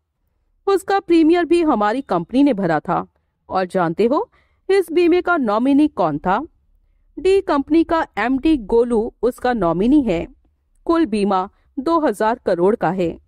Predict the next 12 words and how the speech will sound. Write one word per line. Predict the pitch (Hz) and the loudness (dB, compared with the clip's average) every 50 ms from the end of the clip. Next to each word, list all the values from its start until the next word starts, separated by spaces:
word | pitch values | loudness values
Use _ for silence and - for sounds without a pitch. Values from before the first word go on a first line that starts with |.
| _ _ _ _ _ _ _ _ _ - | _ _ _ _ _ _ _ _ _ -2
अब | 359 359 330 349 | -2 0 0 -2
अगर | 349 330 349 339 | -2 -2 -2 -2
हम | 339 349 339 320 311 330 | 0 0 0 2 0 0
सबकी | - - 330 294 - _ 349 349 | 0 -2 -4 -4 -2 _ 2 4
मौत | 302 240 226 240 262 - _ - | 4 4 2 0 -2 -4 _ -2
एक | 254 294 247 214 | -2 -2 -2 -2
दुर्घटना | 226 185 180 226 220 - - 277 277 | -2 -2 -2 -4 -6 -4 -2 -2 -2
या | 285 285 277 | 0 -2 -2
हत्या | 262 208 175 - _ 233 247 262 | -2 -4 -6 -6 _ -4 -4 -2
मान | 226 196 185 196 240 254 | -2 -2 0 0 0 0
ली | 220 175 175 | -2 -2 -4
जाए | 170 - 185 165 170 160 | -2 -2 -2 -2 -2 -4